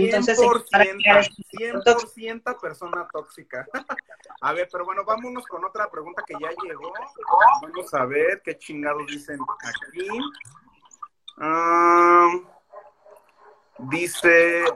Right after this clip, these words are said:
Speaker 2: no, jajaja, mi amiga es muy tóxica. No, seguimos con lo mismo, con la, con la toxicidad, porque yo creo que Pamela sí es muy tóxica, entonces, este,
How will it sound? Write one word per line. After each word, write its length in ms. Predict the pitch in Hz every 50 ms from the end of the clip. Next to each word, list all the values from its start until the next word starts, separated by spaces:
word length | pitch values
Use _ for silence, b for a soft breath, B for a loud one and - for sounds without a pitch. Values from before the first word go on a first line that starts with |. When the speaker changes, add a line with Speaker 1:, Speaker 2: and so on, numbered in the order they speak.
| - -
Speaker 2:
no, 160 | 170 180 190 190
jajaja, 380 | 190 214 208 214 208 208 214 202
mi 100 | 202 185
amiga 260 | 180 180 185 185 196
es 100 | 185 180
muy 180 | 185 185 180
tóxica. 400 | 180 - 156 - - 147 - 160
No, 120 | 170 190 202
seguimos 360 | 202 226 220 220 226 247 240
con 160 | - 190 156
lo 100 | 147 147
mismo, 340 | 151 156 156 147 - - -
con 160 | _ 147 139
la, 80 | 139 135 135 - - 151 - - -
con 140 | - 151 151
la 100 | 151 151
toxicidad, 580 | - - 156 - _ 147 131 165 175 160 165 165 156
porque 360 | 156 151 - 160 151 127 _ - - - - 170
yo 100 | 190 196
creo 140 | 226 220
que 80 | 214 220
Pamela 440 | - - 160 156 160 165 170 180 180
sí 120 | 180 185
es 80 | 180 170
muy 260 | 180 185 208 220 214
tóxica, 440 | - 196 185 - _ 143 - - 127
entonces, 440 | 131 135 143 143 147 143 156 143 -
este, 720 | 131 120 - - _ - 117 117 113 113 113 110 110 107